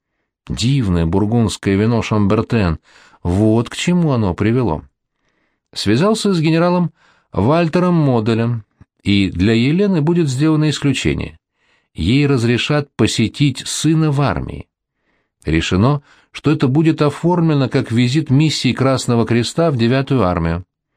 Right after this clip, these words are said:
Кстати, Вальтер Модель любезно разрешил фрау Мольтке и другим дамам Красного Креста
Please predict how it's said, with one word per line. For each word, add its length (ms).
Кстати, 420
Вальтер 440
Модель 460
любезно 680
разрешил 640
фрау 340
Мольтке 560
и 340
другим 580
дамам 340
Красного 500
Креста 460